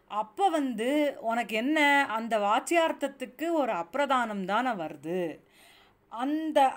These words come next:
ஆ, அதாவது, ஆ, சாரி, வாச்சியார்த்தத்துக்கு அப்பிரதானம் இல்ல, வாச்சியார்த்தத்திலேருந்து ஒரு பிரதீயமான அர்த்தம் வந்தாலும் கூட சமாசோக்தி ஸ்தலங்களில் நீ வந்து அந்த பிரதீயமான அர்த்தத்துக்கு பிராதான்யத்தா கொடுக்கறது இல்லையே,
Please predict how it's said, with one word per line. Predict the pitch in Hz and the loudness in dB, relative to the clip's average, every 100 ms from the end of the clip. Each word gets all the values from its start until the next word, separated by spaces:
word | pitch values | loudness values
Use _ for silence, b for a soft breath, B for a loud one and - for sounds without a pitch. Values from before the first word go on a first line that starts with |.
| 139 | -2
ஆ, | 233 240 226 | 0 2 0
அதாவது, | 226 233 285 320 359 302 240 | 0 2 4 6 6 4 4
ஆ, | 196 190 | 2 2
சாரி, | 180 208 185 143 151 165 | 2 0 -2 -6 -14 -6
வாச்சியார்த்தத்துக்கு | 185 214 254 208 220 220 190 | -4 2 0 0 -6 -4 -2
அப்பிரதானம் | 175 240 226 185 160 | 0 0 2 0 -4
இல்ல, | 147 151 | -6 -6
வாச்சியார்த்தத்திலேருந்து | 190 233 285 294 285 277 277 277 330 359 | 0 2 4 2 2 -2 -4 -2 0 0
ஒரு | 285 | 0
பிரதீயமான | 240 196 233 320 320 277 254 | 0 -4 2 2 4 4 4
அர்த்தம் | 226 208 - 196 170 | 2 0 0 -2 -2
வந்தாலும் | 151 185 262 277 262 226 190 | -6 0 4 4 4 -2 -4
கூட | 185 185 151 156 208 - | -4 -4 -4 -4 -4 -6
சமாசோக்தி | 196 214 320 339 330 294 254 - | -6 -4 -2 -2 -2 -4 -8 -6
ஸ்தலங்களில் | 180 202 214 180 151 202 262 B B B | -6 -4 -6 -6 -6 -8 -10 B B B
நீ | 226 247 | -8 -6
வந்து | 240 330 | -2 -2
அந்த | 311 196 | -2 -4
பிரதீயமான | 196 302 359 330 311 294 269 | -2 2 2 2 2 2 0
அர்த்தத்துக்கு | 262 254 - 202 269 | 0 -6 -6 -6 -4
பிராதான்யத்தா | 196 202 240 277 262 240 247 | 0 2 2 0 0 -2 -2
கொடுக்கறது | 220 214 233 | -6 -6 -6
இல்லையே, | 196 151 170 214 165 | -6 -6 -4 -4 -6